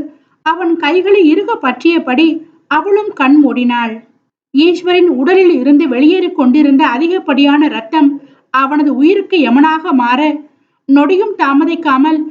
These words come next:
பூபதியின் ஆட்கள் அவர்கள் இருவரையும் காரில் ஏற்றிக்கொண்டு பறந்தனர். இருவரும் நகரின் முக்கிய பகுதியில் உள்ள மருத்துவமனையில் அனுமதிக்கப்பட்டனர்.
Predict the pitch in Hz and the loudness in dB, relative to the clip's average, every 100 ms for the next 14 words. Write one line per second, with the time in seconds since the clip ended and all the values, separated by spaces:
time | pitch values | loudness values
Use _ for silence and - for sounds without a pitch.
0 | - _ - 339 440 453 427 427 370 247 | -12 _ -2 0 0 0 0 0 0 -2
1 | 262 359 349 302 - _ - 339 381 359 | -4 -4 -4 -4 -12 _ -6 -4 -4 -2
2 | 262 330 403 381 392 - 302 294 392 392 | 0 0 0 2 2 -2 -4 -2 -2 -4
3 | 254 262 349 339 254 254 320 311 269 302 | -4 -4 -4 -2 0 2 0 -2 -2 0
4 | 339 277 226 214 - _ _ _ _ _ | 0 0 -2 -6 -12 _ _ _ _ _
5 | 269 285 294 311 294 262 330 349 269 269 | 0 0 0 0 2 0 0 2 2 0
6 | - 381 330 262 302 320 254 254 277 240 | 0 0 0 0 2 2 2 0 0 0
7 | 349 415 349 262 277 311 240 339 392 381 | -2 -2 0 0 0 0 0 -2 -2 -2
8 | 339 226 - 233 233 | -4 -4 -4 -4 -4